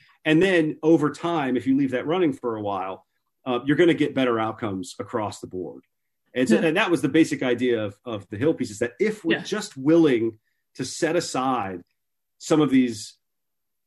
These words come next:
Speaker 1: these sacred cows of our identities about this issue, then we can come together and, and, and really deliver better public safety outcomes and better procedural justice outcomes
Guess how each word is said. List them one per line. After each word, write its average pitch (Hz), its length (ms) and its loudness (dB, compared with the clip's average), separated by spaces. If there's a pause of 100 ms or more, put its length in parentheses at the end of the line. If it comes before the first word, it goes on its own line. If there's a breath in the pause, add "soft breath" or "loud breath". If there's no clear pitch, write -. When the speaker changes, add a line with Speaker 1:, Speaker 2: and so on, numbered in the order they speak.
(200)
Speaker 1:
these 131 320 -2
sacred 165 400 4
cows 127 560 -2
of 123 100 -8
our 120 160 -4
identities 117 680 0
about 113 520 -4
this 107 200 -4
issue, 98 560 -4 (220 soft breath)
then 143 140 4
we 160 80 6
can 147 200 -2
come 175 220 -4
together 135 400 -2
and, 120 160 -2
and, 151 340 -2
and 131 220 -2
really 254 300 4
deliver 139 580 0
better 160 260 -4
public 143 280 -8
safety 143 320 -4
outcomes 120 520 -6 (500 soft breath)
and 214 480 2
better 165 480 0 (500)
procedural 156 800 -2 (840)
justice 131 600 0
outcomes 104 640 -8